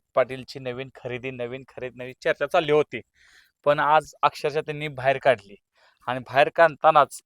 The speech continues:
आज आपल्या अंगावर आणि खरोखर गुलाल बघायला भेटला. आणि अमित पाटलांनी जे शब्द दिला होता, जे बैलगाडी क्षेत्र आहे ते खूप सुंदर आहे आणि प्रत्येकाला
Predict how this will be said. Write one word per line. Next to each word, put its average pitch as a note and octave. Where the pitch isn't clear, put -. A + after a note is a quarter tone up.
आज C3+
आपल्या C#3+
अंगावर C#3
आणि C#3
खरोखर E3+
गुलाल F3
बघायला F#3+
भेटला. C#3+
आणि D3
अमित C#3+
पाटलांनी D3+
जे C#3
शब्द D3
दिला C#3+
होता, C3+
जे F3+
बैलगाडी F3+
क्षेत्र -
आहे F3+
ते F#3
खूप G#3+
सुंदर G3
आहे F#3+
आणि G3
प्रत्येकाला G#3